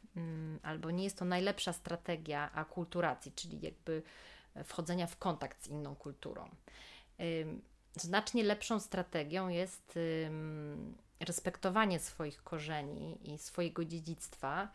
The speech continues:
i równoczesne jakby przejęcie części tej tożsamości nowej kultury, czyli po prostu stworzenie sobie takiej, e, tożsamości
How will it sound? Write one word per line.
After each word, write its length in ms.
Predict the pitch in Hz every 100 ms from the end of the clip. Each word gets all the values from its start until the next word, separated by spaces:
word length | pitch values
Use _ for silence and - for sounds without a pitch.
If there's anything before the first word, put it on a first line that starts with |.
| - - - -
i 140 | 202 220
równoczesne 1160 | 196 190 185 - 202 175 - 160 151 165 202 -
jakby 540 | 175 180 175 175 170 - -
przejęcie 580 | - 180 190 220 220 180
części 640 | - 180 175 - 180 208
tej 200 | - 160
tożsamości 760 | 160 170 - 180 180 170 - 180
nowej 320 | 180 160 143
kultury, 520 | - 139 - 135 143
czyli 320 | - 165 165 - - - - -
po 60 | -
prostu 260 | 190 - 180
stworzenie 500 | - 196 190 240 220
sobie 260 | 196 180
takiej, 500 | 180 175 - 180 175 -
e, 220 | 160 160
tożsamości 1000 | 180 175 185 170 185 - - 185 185